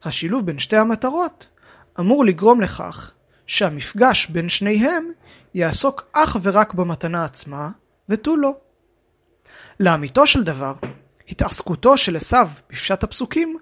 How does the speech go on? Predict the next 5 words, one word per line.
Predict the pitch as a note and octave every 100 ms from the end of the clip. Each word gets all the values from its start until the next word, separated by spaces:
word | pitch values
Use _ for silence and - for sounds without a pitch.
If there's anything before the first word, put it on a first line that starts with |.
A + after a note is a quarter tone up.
| _ _ _
היה | E3+ F3+
דווקא | D#3 C#3 - C4+ C4+ - _ -
במשפחה | F3+ F3+ - F#3 - C#4 C#4 C#4 _ _ -
ולא | E3 F3+
במתנה. | G3 G#3+ G#3 A3 A3